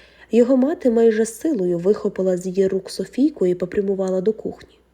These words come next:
«Ось що, невістко, наслухалася я про Ігоря, тому прийшла до тебе поговорити. Ти не звертай уваги на його витівки.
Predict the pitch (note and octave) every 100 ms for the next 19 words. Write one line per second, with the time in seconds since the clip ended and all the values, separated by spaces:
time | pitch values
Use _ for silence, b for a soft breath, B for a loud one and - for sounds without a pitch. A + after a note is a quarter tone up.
0 | _ _ _ _ _ _ _ _ _ -
1 | D4 - - F3 F3+ - - - - _
2 | _ _ b b b b b b - A#3+
3 | D4 C#4+ A3+ A3 G#3+ - G#3+ G#3 - -
4 | G#3 G3 G3+ A3+ _ _ _ _ _ _
5 | _ _ _ - A3+ G#3+ G#3 F#3+ - G3+
6 | A#3+ C4 - F3 F3+ F3+ F3+ F#3 F#3 -
7 | - - _ _ _ _ _ _ _ _
8 | _ _ _ _ - A3 G#3+ G#3 G#3 G#3+
9 | G#3 G#3+ - D4+ F#4+ G3 F#3 E3+ E3+ F3+
10 | F3+ F3+ G3 F3 - - -